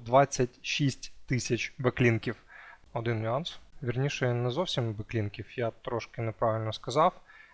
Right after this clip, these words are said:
Е, це мається на увазі, е, двісті шістдесят вісім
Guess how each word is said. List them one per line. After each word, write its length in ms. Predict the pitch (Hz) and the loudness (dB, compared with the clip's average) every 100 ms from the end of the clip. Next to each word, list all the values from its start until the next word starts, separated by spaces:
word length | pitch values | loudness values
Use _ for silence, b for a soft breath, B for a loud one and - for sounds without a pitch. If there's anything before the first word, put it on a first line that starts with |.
| - | 0
Е, 260 | 120 117 110 | 4 4 2
це 160 | - 139 | 2 2
мається 680 | 135 131 123 - 131 123 | 4 4 2 0 2 2
на 160 | 120 120 | 0 -2
увазі, 560 | 117 127 156 131 120 117 b b - | 4 4 4 4 0 0 b b 0
е, 360 | 120 117 113 113 - - - _ _ - - | 4 6 4 2 -6 -18 -20 _ _ -20 -14
двісті 420 | 117 131 - 123 | -6 -4 -2 -4
шістдесят 540 | - 123 127 135 - | -2 -2 4 2 2
вісім 520 | 113 180 - 151 113 | -4 -2 2 2 2